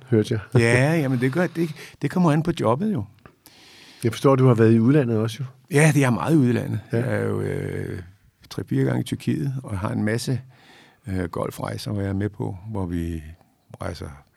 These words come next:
Speaker 2: ja, alle vejen. Jeg har været så langt som Singapore og spillet for... Ja, vi har sgu været mange steder.
Speaker 1: Og, og hvad giver det, altså fortæller du historier omkring det også? Altså fortæller du historier om dig selv og,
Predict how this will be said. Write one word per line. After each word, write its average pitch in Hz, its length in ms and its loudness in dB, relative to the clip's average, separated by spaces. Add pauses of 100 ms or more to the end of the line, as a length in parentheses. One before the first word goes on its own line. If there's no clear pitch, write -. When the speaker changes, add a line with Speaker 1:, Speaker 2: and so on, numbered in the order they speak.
Speaker 2:
ja, - 60 -12 (280)
alle 80 180 -14
vejen. 80 260 -16
Jeg 87 80 -10
har 92 60 -2
været 101 160 0
så 107 60 -2
langt 101 200 -4
som 98 100 -6
Singapore 117 580 -4 (760)
og 104 60 -12
spillet 92 340 -4
for... 82 540 -10 (2000)
Ja, 90 80 -8
vi 87 80 -6
har 107 80 0
sgu - 160 -4
været 95 140 0
mange 95 160 -2
steder. 98 260 -8 (760)
Speaker 1:
Og, 117 140 2 (100)
og 120 120 2 (120)
hvad 131 180 0
giver 147 320 -2
det, 151 180 -2
altså 120 220 2
fortæller 135 340 2
du 123 100 0
historier 190 480 4
omkring 160 380 0
det 147 80 -4
også? 135 260 -6
Altså 110 140 -8
fortæller 147 320 -2
du 135 100 -4
historier 143 520 -4
om 120 100 -4
dig 113 140 -6
selv 170 400 -2
og, 117 260 -4